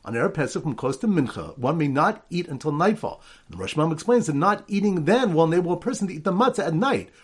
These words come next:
with an appetite. The Gemara asks why our Mishnah implies that this halacha is specific to Erev Pesach, but Brisa teaches that according to Rabbi Yehuda, that one may not eat after Mincha on any Erev Shabbos or Yontiv.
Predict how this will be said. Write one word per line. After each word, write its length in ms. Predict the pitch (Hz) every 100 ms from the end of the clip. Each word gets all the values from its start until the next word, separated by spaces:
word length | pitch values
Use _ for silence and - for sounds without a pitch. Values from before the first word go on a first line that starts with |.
| -
with 160 | 98 113
an 60 |
appetite. 420 | 143 175 - 82
The 60 | 110
Gemara 180 | 156 151
asks 140 | 120
why 140 | 147 151
our 60 |
Mishnah 280 | 131 185 139
implies 540 | 110 160 202 170 139 - - -
that 140 | 123
this 140 | 214 214
halacha 300 | 180 214 202
is 60 |
specific 400 | - 185 240 180
to 80 | 175
Erev 160 | 190 190
Pesach, 320 | 220 233 160
but 140 | 147
Brisa 320 | 160 220 220 -
teaches 300 | 208 - 175
that 120 | 202
according 280 | - 180 135
to 60 |
Rabbi 140 | 113 180
Yehuda, 360 | 302 117 92 - - -
that 100 | -
one 220 | 135 208 233
may 120 | 190
not 320 | 175 165 - -
eat 240 | 247 -
after 280 | - 113 160
Mincha 260 | 165 277 196
on 160 | 180
any 240 | 175 220 277
Erev 200 | 151 107
Shabbos 380 | - 85 85 -
or 80 | 131
Yontiv. 380 | 117 85 -